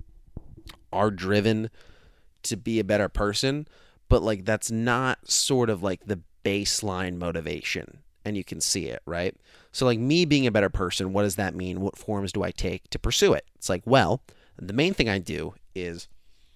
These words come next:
I date a lot of women. That's how I go, undergo self-development.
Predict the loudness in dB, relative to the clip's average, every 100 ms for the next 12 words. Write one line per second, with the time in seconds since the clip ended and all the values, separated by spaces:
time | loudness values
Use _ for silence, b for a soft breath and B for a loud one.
0 | -20 _ -8 -6 -2 2 4 6 4 2
1 | -2 -8 -12 _ -20 _ _ _ -4 -2
2 | 0 0 -2 -2 -2 -2 -2 -6 _ _
3 | _ _ _ _ _ _ -18 -12 0 2
4 | 2 0 -4 -4 -2 -2 0 -2 -4 -4
5 | 0 2 2 -6